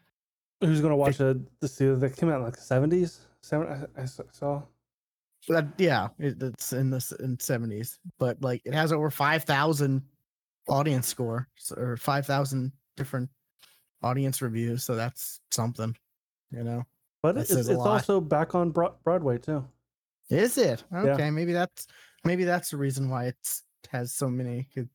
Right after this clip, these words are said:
Speaker 2: there was a surgence to rewatch it, but yeah, it, it was entertaining. You know, I was just like, "Hey, another musical that's kinda similar that I haven't watched in, like,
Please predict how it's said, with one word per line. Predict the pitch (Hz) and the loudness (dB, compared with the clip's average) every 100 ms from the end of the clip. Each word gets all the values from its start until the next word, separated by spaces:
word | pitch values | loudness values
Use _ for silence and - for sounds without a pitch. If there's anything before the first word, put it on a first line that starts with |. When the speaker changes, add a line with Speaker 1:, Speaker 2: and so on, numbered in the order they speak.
| _ - | _ -4
Speaker 2:
there | 131 | -4
was | 127 | -2
a | 120 113 - _ _ _ - | -4 -4 -8 _ _ _ -8
surgence | - 151 131 120 110 - | 0 0 0 -4 -6 -8
to | - 110 _ _ _ - | -8 -10 _ _ _ -6
rewatch | 135 120 117 - | -4 -2 -4 -4
it, | 117 127 - | -8 -8 -10
but | 113 _ _ _ _ _ - | -10 _ _ _ _ _ 0
yeah, | 151 147 - _ | 0 0 -8 _
it, | 127 131 _ _ | -12 -12 _ _
it | - | -4
was | 135 156 | 0 2
entertaining. | 180 - 165 180 147 139 | 2 -2 -4 -4 -4 -4
You | 143 | -4
know, | 160 151 | -4 -6
I | 117 | -10
was | 131 | -8
just | 131 - | -8 -6
like, | 127 135 _ _ _ _ _ _ | -6 -8 _ _ _ _ _ _
"Hey, | - 165 156 143 127 _ 135 | -2 0 2 0 -4 _ 0
another | 135 151 | 2 2
musical | 151 165 156 151 131 127 | 2 2 0 -4 -4 -2
that's | 127 127 _ _ - - - - | -4 -6 _ _ -12 -8 -8 -4
kinda | - 131 135 | -2 0 -2
similar | - 151 151 131 120 - - - _ - | -2 -2 -2 -4 -6 -8 -20 -20 _ -2
that | 131 | 0
I | |
haven't | 127 135 135 139 | 2 2 0 2
watched | 131 135 - - | 2 0 -4 -2
in, | 123 | -2
like, | 117 120 | -2 -4